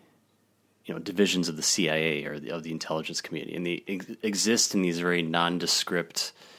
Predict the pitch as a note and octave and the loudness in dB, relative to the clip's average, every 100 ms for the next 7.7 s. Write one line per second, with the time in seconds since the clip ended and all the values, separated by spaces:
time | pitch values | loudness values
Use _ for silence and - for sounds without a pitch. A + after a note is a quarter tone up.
0 | - - _ G2 D#2 - F2 - E2 - | -20 -20 _ -6 -4 -2 -2 -2 -4 -4
1 | - D#2+ - - - - D#2+ D#2 - - | -4 -4 -4 -4 -2 0 -2 -6 -10 0
2 | C3 F#2 - F#2+ F2 - - D#2+ D2 D#2+ | 2 2 0 -2 0 2 2 0 -2 -2
3 | D2+ - - - D#2 D2+ C#2+ - C#2+ C#2 | -2 -4 -6 -4 -4 -6 -8 -8 -10 -10
4 | - - - - _ E2 E2 E2+ E2 D#2+ | -12 -18 -20 -20 _ -4 -4 -4 -2 -4
5 | D2+ E2+ - F#2+ F#2+ F2+ E2+ E2 E2 F2 | -4 -2 0 2 4 2 2 -2 0 0
6 | F2 E2+ E2+ - - - F2+ - D#2+ E2+ | 2 0 -2 -4 -6 -2 -4 -4 -2 -2
7 | E2+ E2 - F2 E2 D#2+ | -2 -4 -4 -2 0 -2